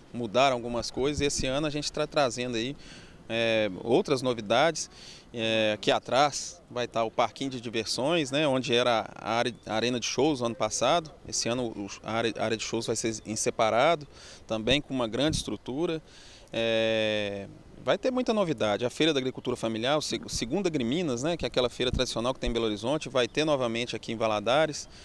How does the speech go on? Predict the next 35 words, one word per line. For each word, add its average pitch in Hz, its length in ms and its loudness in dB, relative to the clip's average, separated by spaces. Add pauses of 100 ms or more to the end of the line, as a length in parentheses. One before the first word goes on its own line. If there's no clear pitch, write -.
(180)
a - 80 -6
partir 120 280 0
de - 80 -10
quarta-feira, 123 480 0
do 113 80 -4
dia 107 160 0
doze. 147 520 0 (420)
É, 107 800 0 (120)
a, 113 220 2 (160)
a 120 100 4
Fazendinha 151 580 2
da, 135 380 2 (160)
da 117 100 0
sema, 160 680 0 (240)
em - 60 -8
parceria 123 420 2
com 127 80 -2
a 123 40 4
Emater 135 580 2
e 135 40 -2
com 131 120 -6
a - 20 -2
União 123 180 -2
Ruralista, 113 640 0
que 127 100 -10
vai 123 180 2 (260)
ter 127 120 2
grandes 143 300 0
novidades, 127 640 2
tem 135 120 -6
uma 127 160 0
horta 127 280 2
lá 123 160 0
que - 100 -10
tá 123 280 0